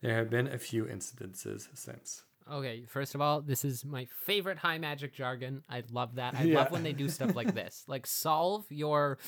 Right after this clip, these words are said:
Speaker 2: um, civil code issues, your civil engineering issues with
Speaker 1: Yeah.
Speaker 2: magic.
Speaker 1: <laughs>
Speaker 2: Fantastic
Speaker 1: Magic.
Speaker 2: writing. I love
Speaker 1: Yeah.
Speaker 2: that. How do we fix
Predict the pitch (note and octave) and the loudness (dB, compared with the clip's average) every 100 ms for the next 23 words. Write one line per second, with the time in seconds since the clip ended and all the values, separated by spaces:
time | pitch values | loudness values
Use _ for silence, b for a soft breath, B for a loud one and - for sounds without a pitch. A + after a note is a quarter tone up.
0 | B B B C3 C3+ B2+ B2 B2 - - | B B B 0 2 2 -2 -4 -6 2
1 | - - C#3+ D3+ D3 D3 C#3 D3+ D#3 D#3 | 6 6 6 2 4 4 4 2 0 -2
2 | - F3 G3+ G3 - - B B B2+ B2+ | -2 -2 -2 0 -2 -4 B B 2 4
3 | - D#3 D3 C#3+ B2+ B2+ C3+ D#3 D#3 D#3 | 4 2 2 0 0 -2 -2 -4 -4 -6
4 | E3+ F3 G3 - - B - C3+ F#3 C#3+ | -2 -2 -2 -6 -10 B -2 4 6 6
5 | C3+ A#2+ C3 C#3+ A2+ - - _ _ D#3+ | 6 4 4 4 2 -8 -20 _ _ -4
6 | D3 C3+ C#3+ D3+ E3 D#3 C#3+ A#2+ A2+ G#2 | -2 0 0 2 4 4 2 -2 -2 -4
7 | A2 b b - - D3+ C3 F3 C#3 C3+ | -12 b b -18 -2 0 2 4 4 2
8 | G2 - E3+ F#3 G#3 G3 F3 - G3 G3 | 0 0 2 2 -2 -6 -8 -10 -10 -10
9 | - | -14